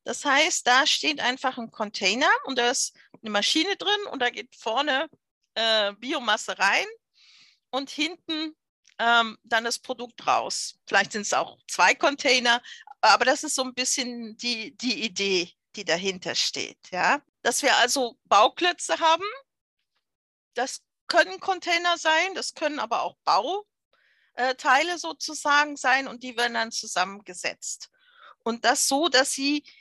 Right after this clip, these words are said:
in die, die Massenflüsse der Landwirtschaft sozusagen hineinpassen.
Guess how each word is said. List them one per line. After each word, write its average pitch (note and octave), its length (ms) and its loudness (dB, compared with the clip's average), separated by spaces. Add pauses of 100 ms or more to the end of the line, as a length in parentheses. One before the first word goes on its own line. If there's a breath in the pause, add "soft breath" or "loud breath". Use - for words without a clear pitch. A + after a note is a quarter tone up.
(280 soft breath)
in D4 200 0 (200)
die, D4+ 420 -2
die C4 100 -6
Massenflüsse C4 1200 0
der B3 160 2
Landwirtschaft A3 720 -2
sozusagen G3+ 600 -4
hineinpassen. F#3+ 960 -4